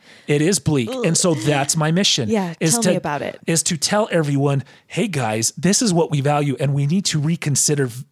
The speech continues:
Speaker 1: our values."
Speaker 2: What do you think they should be? What, what are your values?
Speaker 1: And so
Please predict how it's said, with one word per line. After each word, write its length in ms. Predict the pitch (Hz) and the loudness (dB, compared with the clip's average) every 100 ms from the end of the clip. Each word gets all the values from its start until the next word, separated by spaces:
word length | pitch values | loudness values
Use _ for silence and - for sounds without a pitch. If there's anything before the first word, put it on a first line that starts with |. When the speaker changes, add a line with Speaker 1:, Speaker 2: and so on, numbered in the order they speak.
| - | -6
Speaker 1:
our 140 | 147 139 | -2 0
values." 640 | 117 117 117 95 87 - | 2 0 0 -2 -6 -6
Speaker 2:
What 120 | 233 254 | -4 -4
do 60 | |
you 100 | 277 | -6
think 220 | 262 269 | -6 -8
they 120 | 254 233 | -6 -8
should 200 | 269 - | -10 -10
be? 240 | 277 226 - - | -6 -6 -10 -8
What, 140 | 226 - | -6 -4
what 100 | 254 | -4
are 60 | 294 | -4
your 280 | 294 220 262 | -4 -4 -2
values? 600 | 208 175 160 - - - _ - | -2 -4 -6 -8 -10 -12 _ -4
Speaker 1:
And 140 | 160 | 0
so 340 | - 175 151 | 2 2 2